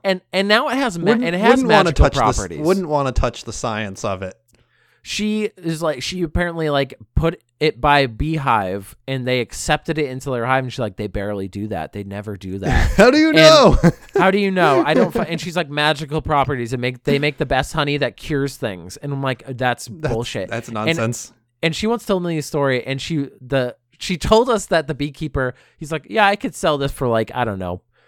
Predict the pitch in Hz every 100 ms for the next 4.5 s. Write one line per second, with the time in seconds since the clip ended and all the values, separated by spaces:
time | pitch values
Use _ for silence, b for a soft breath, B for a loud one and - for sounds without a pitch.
0 | _ _ _ - 135 139 139 135 139 143
1 | 147 135 117 104 107 120 - - - 127
2 | - 117 107 101 104 104 104 117 98 -
3 | - 123 113 - 143 127 117 110 _ _
4 | 120 151 123 92